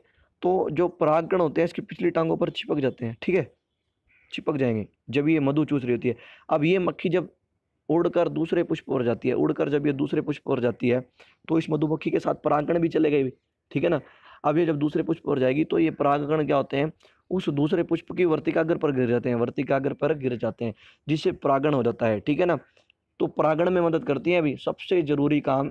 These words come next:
इनका यही है कि मधुमक्खियाँ परागण में मदद करती हैं, ठीक है। तो देखिए यही बात लिखी हुई है यहाँ पे कि ये देखिए, अब पढ़ें, अब आपको समझ में आ जाएगी। जब मधुमक्खियाँ किसी पुष्प की स्त्री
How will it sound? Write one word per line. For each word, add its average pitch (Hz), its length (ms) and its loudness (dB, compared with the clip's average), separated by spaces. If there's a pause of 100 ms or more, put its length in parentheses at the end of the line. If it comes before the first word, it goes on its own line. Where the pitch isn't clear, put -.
इनका 143 280 0
यही 131 320 2
है 143 120 0
कि 147 180 -2
मधुमक्खियाँ 135 500 -4
परागण 123 320 -2
में 120 120 -2
मदद 110 180 -4
करती 107 280 -8
हैं, 107 100 -6
ठीक 139 160 -2
है। 156 80 0 (960)
तो 131 80 0
देखिए 123 300 2
यही 139 200 2
बात 135 200 0
लिखी 127 180 0
हुई 127 80 2
है 120 60 2
यहाँ 113 140 2
पे 135 160 0 (640)
कि 139 100 0 (3000)
ये 127 100 2
देखिए, 127 240 2
अब 143 160 0
पढ़ें, 147 220 2
अब 139 100 2
आपको 139 260 0
समझ 143 180 -2
में 143 120 0
आ 127 60 2
जाएगी। 127 320 0 (2250)
जब 123 320 -2
मधुमक्खियाँ 160 520 0
किसी 165 200 0
पुष्प - 320 -6
की 160 160 -2
स्त्री 151 220 -2